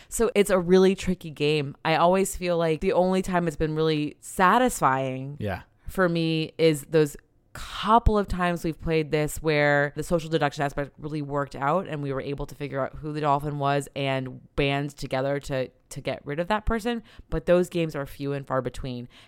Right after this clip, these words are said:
Speaker 1: And more often I find that the humans either stumble to victory
Speaker 2: Yeah.
Speaker 1: or the dolphin wins.
Speaker 2: So you've made a, a very clear case for why we should not have this game.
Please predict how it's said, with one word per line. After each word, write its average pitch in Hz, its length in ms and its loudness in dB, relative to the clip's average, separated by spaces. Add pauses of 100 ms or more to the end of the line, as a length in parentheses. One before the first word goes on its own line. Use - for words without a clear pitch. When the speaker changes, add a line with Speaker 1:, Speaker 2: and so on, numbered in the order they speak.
Speaker 1:
And 139 120 -6
more 180 220 4
often 170 320 2
I 139 180 -2
find 135 440 -4
that 131 340 -2 (340)
the 147 500 -2
humans 196 420 0
either 160 220 2
stumble 175 640 4
to 165 120 -2
victory 135 640 -6
Speaker 2:
Yeah. 98 280 -4 (140)
Speaker 1:
or 151 600 8 (320)
the 165 100 4
dolphin 147 540 4
wins. - 440 -10 (380)
Speaker 2:
So 190 300 4 (160)
you've 123 280 -2 (140)
made 131 260 4
a, 104 160 -2
a 117 60 -8
very 151 260 6
clear 170 240 4
case 127 480 0 (180)
for 131 120 6
why 117 240 6
we 131 140 4
should 131 200 4
not 120 220 4
have 117 240 2
this 107 140 -2
game. 95 360 -6